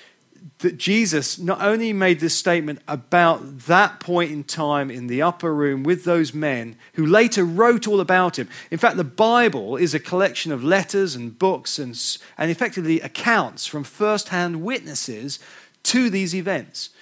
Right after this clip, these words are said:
So when you read the book of Acts and you read the letters, the epistles,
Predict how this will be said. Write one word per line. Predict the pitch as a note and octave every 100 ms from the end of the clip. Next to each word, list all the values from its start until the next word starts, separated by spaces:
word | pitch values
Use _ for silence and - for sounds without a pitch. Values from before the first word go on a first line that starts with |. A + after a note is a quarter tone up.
| - - -
So | -
when | F#3 F#3+
you | F3+
read | F#3+ D#3
the |
book | C#3 C#3 D#3+
of | D#3 A#2+
Acts | E3 G3 G3 - -
and | D3
you | C#3
read | C#3+ D3+
the | C#3
letters, | C3 D3+ F3 - F3 C#3+
the | C3
epistles, | - G3 F#3 G3 F3+ F3+ D#3